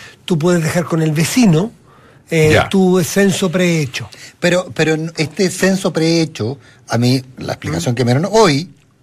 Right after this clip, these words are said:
Speaker 3: ayer, es que también se puede usar, también tú lo, se lo puedes entregar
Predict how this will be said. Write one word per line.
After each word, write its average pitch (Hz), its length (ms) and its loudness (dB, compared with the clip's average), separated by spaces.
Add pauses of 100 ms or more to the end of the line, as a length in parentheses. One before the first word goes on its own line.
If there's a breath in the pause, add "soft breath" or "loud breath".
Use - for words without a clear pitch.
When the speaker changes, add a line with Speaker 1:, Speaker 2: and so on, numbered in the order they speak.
(140)
Speaker 3:
ayer, 104 360 -6 (400 soft breath)
es 139 180 -2
que 170 140 -2
también 131 380 0
se 180 120 -8
puede 180 200 -4
usar, 156 380 -2
también 131 300 -2
tú 185 120 -2
lo, 175 100 -2 (100)
se 147 120 -4
lo 139 80 -2
puedes 156 180 0
entregar 165 380 0